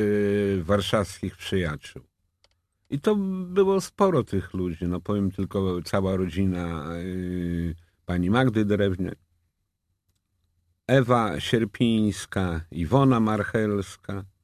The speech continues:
Basia Góra. No, c-, raz pomógł nam, e, Kazimierz Kaczor, dając jednego z młodych aktorów do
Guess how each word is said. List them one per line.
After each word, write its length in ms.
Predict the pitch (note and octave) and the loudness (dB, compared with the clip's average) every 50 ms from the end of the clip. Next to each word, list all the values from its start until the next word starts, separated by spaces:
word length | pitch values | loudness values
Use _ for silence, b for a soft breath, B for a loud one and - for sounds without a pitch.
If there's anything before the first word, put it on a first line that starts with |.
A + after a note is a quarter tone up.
| _ _ _ _ _ _ _ _ _ _ _ _ _ _ _ | _ _ _ _ _ _ _ _ _ _ _ _ _ _ _
Basia 420 | E2+ F#2 G#2+ B2+ B2+ - C3 A#2+ | 0 2 4 4 4 4 2 2
Góra. 500 | A#2 G#2 G#2+ A2+ A2 G#2+ G#2+ G2 G2 F#2+ G2 - _ _ _ - _ _ _ _ _ | 2 2 2 2 4 2 2 0 0 -4 -6 -10 _ _ _ -20 _ _ _ _ _
No, 120 | E3 F3 G#3 - - G3 E3+ D#3 C#3 B2 A#2 - - | -6 -6 -4 -4 -4 -2 -2 0 0 0 -2 -2 -4
c-, 380 | - G#2+ A#2+ A#2 A2 G#2+ G#2 | -4 -2 0 2 2 2 2
raz 260 | G#2 A#2+ A#2+ G#2 - | 2 2 0 0 -2
pomógł 440 | - - A2+ G#2+ G#2+ G2+ G2 F#2+ - - | -2 0 2 4 4 4 2 0 -2 -2
nam, 380 | A2 G#2 G2+ G2+ G2 G2 F#2+ G2 | 0 0 2 2 2 2 0 0
e, 60 | F#2+ F#2+ F#2+ F#2 F#2+ F#2+ F#2+ F#2+ F#2 | 0 0 0 0 0 0 -2 0 0
Kazimierz 440 | F#2+ G2 E2+ F#2+ F#2 F#2 F#2+ - - | 0 2 2 2 0 0 -2 -2 0
Kaczor, 500 | - C#3 C3+ B2+ - - A2+ G#2 G2 G2+ - _ _ _ _ _ _ _ _ _ _ - | 2 2 2 2 0 -2 -2 -2 -2 -6 -12 _ _ _ _ _ _ _ _ _ _ -2
dając 380 | G2 G#2+ G#2+ G#2 G#2 G2 - - | 0 2 2 4 2 0 0 -2
jednego 340 | G#2 G#2 G2+ G2 F#2+ G2+ | 0 0 2 2 2 0
z 60 | F2 F2 | 0 2
młodych 300 | G#2+ G#2 F#2+ F#2+ - A2 | 0 0 0 0 -2 -2
aktorów 500 | G2 - - G#2+ G2+ G2 G2 F2+ F#2 F2+ | -6 -2 -2 0 0 2 0 0 0 0
do 240 | G2 F#2+ F#2+ F#2 | 0 0 0 -2